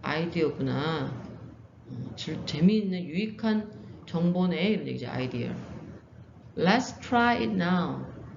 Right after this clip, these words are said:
한번 시도해볼까? 라는 얘기죠. Try. 즉 뭐야? 어, 그리고 우리 유리잔에다 한번 핸드폰 넣어보자. 어, 스피커 역할 하는지.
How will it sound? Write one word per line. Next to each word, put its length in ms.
한번 520
시도해볼까? 880
라는 100
얘기죠. 320
Try. 460
즉 180
뭐야? 360
어, 160
그리고 160
우리 80
유리잔에다 500
한번 420
핸드폰 280
넣어보자. 680
어, 180
스피커 280
역할 220
하는지. 480